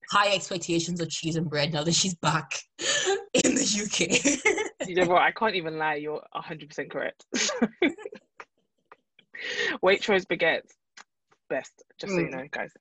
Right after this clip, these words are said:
Speaker 2: in case you're wondering.
Speaker 1: But I'm sure it's got no, no patch on, like, the actual bakeries that specialize in just French bread and French
Speaker 2: Yeah.
Speaker 1: cheese.
Speaker 2: Uh, see, if you would just get on a plane, we could go. But it's fine.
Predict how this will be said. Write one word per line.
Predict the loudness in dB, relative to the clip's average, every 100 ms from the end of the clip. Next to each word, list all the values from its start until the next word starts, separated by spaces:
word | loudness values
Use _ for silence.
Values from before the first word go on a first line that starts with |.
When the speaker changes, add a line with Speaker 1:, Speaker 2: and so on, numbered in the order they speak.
| _ -4
Speaker 2:
in |
case | -2 0
you're | -2
wondering. | -4 -6 -10 _ _ _ 0 2
Speaker 1:
But | 2
I'm | 2
sure | 2 4 4
it's | 4
got | 2 2 4
no, | 2 4 2 -2 -6
no | -2 0 0
patch | -2 -4 -4
on, | -2
like, | 0 -2
the | -2
actual | -2 -4 -6 -4 -2 -2 -4 -8 _ _ -10 -6 -4 2
bakeries | 2 2 -2 -2 -2
that | -2 -4
specialize | -8 -2 2 2 0 -2 -2 -4 -2
in | -2
just | 0 -2 -4
French | -2 -2 -2 -4
bread | -2 -2 -6 -12 _ -16 -6
and | -4 -2
French | -4 -4 -4
Speaker 2:
Yeah. | -2
Speaker 1:
cheese. | -4 -4 _ -10
Speaker 2:
Uh, | 0 2 4 4 2 -2 -14 _ -20 -14 -10
see, | 0 2
if | 4
you | 4
would | 4 4
just | 0 0 0
get | 0
on | 0
a | -2
plane, | 2 4 4 4 0
we | -4
could | -4 -4
go. | 2 4 4 2 _ _ _ -20 -10
But | -8
it's | -4
fine. | -6 -6